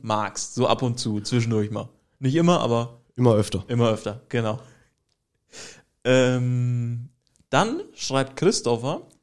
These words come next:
Speaker 1: äh, da ging's dann noch um das Rödinghausen-Spiel, wo wir, äh, beziehungsweise du aufgerufen hast, zu erklären, äh, oder zu, ob jemand auf der Höhe stand und sagen kann, ob Sven Kreier am Abseits stand. Und da schreibt Christopher, dass, äh,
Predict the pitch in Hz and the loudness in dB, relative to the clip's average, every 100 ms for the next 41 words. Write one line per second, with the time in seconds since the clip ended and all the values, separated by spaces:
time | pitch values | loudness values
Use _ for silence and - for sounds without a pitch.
0 | _ _ - 135 139 127 143 156 170 226 | _ _ -8 -2 -2 -2 -4 -4 -4 -6
1 | 233 185 175 160 143 143 127 131 127 120 | -8 -8 -6 -8 -8 -6 -4 0 0 0
2 | 113 175 180 123 - 135 185 139 143 131 | 2 2 4 0 -2 -2 0 0 -2 0
3 | 185 214 - 151 151 127 139 151 135 117 | 0 0 0 -2 -2 -2 -2 -2 0 0
4 | 110 147 226 247 - 131 208 - 139 127 | 0 2 2 0 2 4 4 2 -2 -2
5 | 127 131 131 - - - - - - - | -2 -2 -2 -2 -6 -12 -20 -20 -8 -2
6 | 165 - 131 135 139 156 202 214 202 202 | 0 0 -2 -2 -4 0 2 0 -2 -4
7 | - 147 139 143 139 - - - - 131 | -2 0 4 4 2 -2 -8 -8 -10 -4
8 | 156 165 156 156 - 139 147 139 131 202 | -2 0 -2 -4 -2 -2 0 2 4 4
9 | 220 214 175 156 135 160 175 190 151 151 | 4 0 -2 -2 -2 -2 -2 -4 -4 -4
10 | - 151 151 135 127 - - - - - | -4 -4 -4 -4 -2 -2 -2 -4 -4 -4
11 | 123 226 - - _ - 139 147 156 160 | -4 -6 -14 -20 _ -10 2 2 4 0
12 | 147 156 202 214 208 220 220 - - - | 0 -2 0 0 0 0 -2 -14 -20 -4
13 | 143 147 - - 147 151 147 143 | 0 0 -2 -2 0 2 2 0